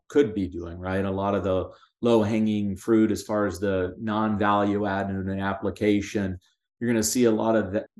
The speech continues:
Gen A I type of products take, take tho-, those features over.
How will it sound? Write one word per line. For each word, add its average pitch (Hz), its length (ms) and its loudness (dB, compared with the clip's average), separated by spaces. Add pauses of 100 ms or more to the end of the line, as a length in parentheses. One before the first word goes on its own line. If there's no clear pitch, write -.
Gen 110 260 0
A 107 200 2
I 104 220 0
type 101 340 -2
of 92 220 -4
products 101 420 -4
take, 98 300 -4 (200)
take - 280 0 (280)
tho-, 101 320 0
those 98 300 -2
features 98 440 -4
over. 98 460 0